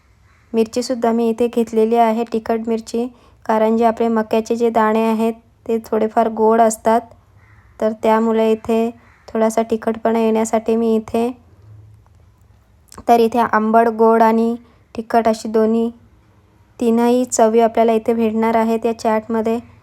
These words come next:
तर इथे आपले कॉर्नचे जे दाणे आहेत ते चांगले असे उकडून झालेले आहेत.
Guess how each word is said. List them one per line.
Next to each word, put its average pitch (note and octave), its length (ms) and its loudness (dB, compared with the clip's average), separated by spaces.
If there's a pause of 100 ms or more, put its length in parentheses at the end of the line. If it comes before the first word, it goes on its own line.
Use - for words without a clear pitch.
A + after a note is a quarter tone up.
(320)
तर A#3 100 0
इथे G#3+ 240 0
आपले A#3 260 0
कॉर्नचे A3+ 440 -2
जे A3+ 160 0
दाणे A3+ 260 0
आहेत A#3 200 -2 (100)
ते A#3 60 0
चांगले A3+ 380 -2
असे A3+ 240 -2
उकडून A#3 380 -2
झालेले A3+ 420 -2
आहेत. A3+ 360 0